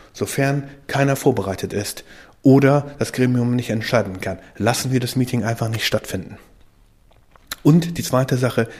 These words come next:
jeder kommt nur noch vorbereitet zu dem Meeting, dann hat man schon zwei riesengroße Fliegen mit einer Klappe erschlagen. Und dann, wenn man im Meeting sitzt, dann geht's natürlich noch weiter. Und man möchte Aufgaben verteilen. Dann fragt danach, wer würde diese Aufgabe denn verantwortlich übernehmen können?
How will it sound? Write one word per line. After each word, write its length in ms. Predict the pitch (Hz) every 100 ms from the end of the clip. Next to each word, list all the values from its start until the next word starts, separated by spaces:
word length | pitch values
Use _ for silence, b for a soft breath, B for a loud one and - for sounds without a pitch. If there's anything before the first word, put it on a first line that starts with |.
| B
jeder 260 | 131 147
kommt 200 | - 143
nur 100 | 127
noch 80 | 120
vorbereitet 500 | - 139 104 98 95
zu 100 | 104
dem 120 | 101
Meeting, 320 | 107 110 123 127 B B B
dann 180 | 123 120
hat 100 | 110
man 160 | 113
schon 240 | - 107 104 B B B
zwei 440 | - - 107 110 113 B 110
riesengroße 840 | 107 117 123 113 110 104 - 104 B B
Fliegen 460 | - 120 107 98 B B
mit 120 | 95
einer 180 | 101 98
Klappe 300 | - 101 92
erschlagen. 520 | 92 - 101 92 - - - - - - B B B B
Und 120 | 117
dann, 300 | 123 208 208 B B
wenn 120 | 127
man 100 | 135
im 80 | 143
Meeting 280 | 151 147 127
sitzt, 420 | 170 - - - b b
dann 80 | 113
geht's 160 | 113 -
natürlich 260 | 131 147
noch 180 | 135 127
weiter. 380 | 139 175 113 98 - - - b b b b b b
Und 160 | 123
man 120 | 127
möchte 260 | 131 127 -
Aufgaben 360 | 170 - 101 101
verteilen. 480 | 101 - 101 101
Dann 140 | 104 107
fragt 260 | - 131
danach, 360 | 131 127 131 -
wer 500 | 110 110 139 180 127
würde 260 | 143 147 143
diese 300 | 143 147 139
Aufgabe 420 | 143 - 123 127
denn 160 | 127 120
verantwortlich 680 | 135 131 135 123 120 117
übernehmen 500 | 117 113 131 170 110
können? 360 | - 110 101 98